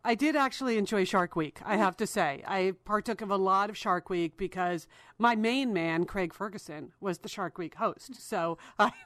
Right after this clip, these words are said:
I actually, I, I saw a lot of sharks, uh, during the month of August. But Rick Sanchez is the guy that's on in the afternoon. And here's the deal with him. I just, like,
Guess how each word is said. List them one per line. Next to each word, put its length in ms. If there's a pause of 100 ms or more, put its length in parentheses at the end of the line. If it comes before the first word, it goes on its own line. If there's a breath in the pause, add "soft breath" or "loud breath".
(140)
I 140
actually, 500 (400 loud breath)
I, 220
I 80
saw 260
a 20
lot 240
of 60
sharks, 540
uh, 420
during 280
the 60
month 220
of 80
August. 460 (320 loud breath)
But 140
Rick 200
Sanchez 540
is 100
the 100
guy 200
that's 180
on 180
in 120
the 100
afternoon. 720 (420 soft breath)
And 140
here's 180
the 120
deal 200
with 160
him. 320
I 140
just, 260
like, 160